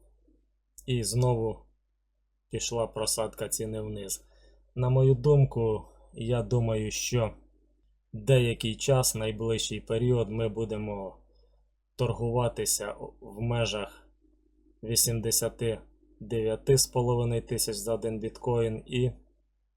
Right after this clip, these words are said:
на сильній лінії підтримки вісім-, у сімдесят шість з половиною тисяч доларів за один біткоін.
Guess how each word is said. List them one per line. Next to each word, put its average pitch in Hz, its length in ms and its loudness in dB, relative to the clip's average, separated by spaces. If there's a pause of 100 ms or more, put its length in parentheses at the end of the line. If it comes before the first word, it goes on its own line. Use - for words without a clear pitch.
(480)
на 113 200 -2
сильній 113 500 0
лінії 110 340 -2
підтримки 117 680 -2
вісім-, 104 420 -4 (140)
у 110 240 -4
сімдесят 110 560 0
шість - 460 -4 (120)
з - 120 -10
половиною 110 480 -2
тисяч 101 380 -8
доларів 104 420 -4
за 107 140 -6
один 107 260 -4
біткоін. 98 520 -8